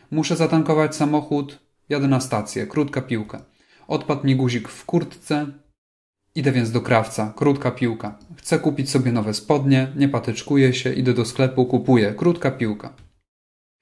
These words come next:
Drugi typ sprzedaży jest to sprzedaż urzędowa. I to generalnie są przetargi i zamówienia publiczne. W teorii wygląda to tak, że rozpisywany jest przetarg i emocje wyłączone są z procesu.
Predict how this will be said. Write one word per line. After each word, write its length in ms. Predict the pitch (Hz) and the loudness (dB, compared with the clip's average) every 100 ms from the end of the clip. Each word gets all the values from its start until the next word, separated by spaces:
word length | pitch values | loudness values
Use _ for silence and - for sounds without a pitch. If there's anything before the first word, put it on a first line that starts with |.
| _ _ | _ _
Drugi 240 | 139 208 214 | 0 2 2
typ 160 | 175 | 0
sprzedaży 480 | - - 143 160 156 | -2 0 2 4 4
jest 160 | 147 139 | 2 0
to 80 | |
sprzedaż 500 | 139 - 147 139 - | -4 0 2 2 2
urzędowa. 640 | 160 139 110 104 98 98 - _ _ _ _ _ _ _ _ _ _ _ _ _ _ _ _ _ _ _ - | 2 4 2 0 -4 -8 -14 _ _ _ _ _ _ _ _ _ _ _ _ _ _ _ _ _ _ _ -8
I 120 | 165 | -6
to 100 | 165 | -2
generalnie 420 | 151 143 139 135 | 2 6 6 6
są 140 | 127 123 | 4 0
przetargi 480 | - 117 123 117 113 | -2 0 2 2 0
i 40 | |
zamówienia 540 | 110 113 110 113 110 | 0 0 0 0 0
publiczne. 640 | 107 113 110 107 - 107 107 - _ _ _ | -2 -4 -2 -2 -2 -4 -8 -12 _ _ _
W 100 | - | -6
teorii 280 | 160 190 | -2 0
wygląda 360 | 170 165 156 143 | 2 2 2 2
to 140 | 139 | -2
tak, 400 | 127 123 135 - _ - - | -2 -2 -4 -8 _ -20 -10
że 140 | - 131 | -4 -2
rozpisywany 600 | 131 - - 131 135 127 | -2 -6 -4 2 4 4
jest 180 | 120 - | 0 -4
przetarg 480 | 127 113 117 120 - - - - | -4 -2 -4 -6 -14 -20 -20 -6
i 100 | 139 | -2
emocje 480 | 127 135 135 139 127 | 2 2 2 2 0
wyłączone 520 | 120 120 113 120 113 | 2 0 0 0 0
są 180 | 110 113 | -2 -4
z 120 | - | -6
procesu. 640 | - 120 110 113 - - | -4 -4 -2 -4 -4 -8